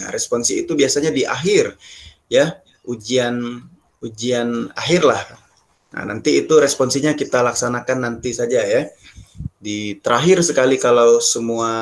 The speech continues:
eh, per-, praktikum udah, udah selesai nanti di akhir.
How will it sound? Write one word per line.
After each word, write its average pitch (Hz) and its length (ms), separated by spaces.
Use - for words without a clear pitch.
eh, 104 640
per-, 107 260
praktikum - 540
udah, 113 120
udah 110 160
selesai 117 400
nanti 110 240
di 110 160
akhir. - 320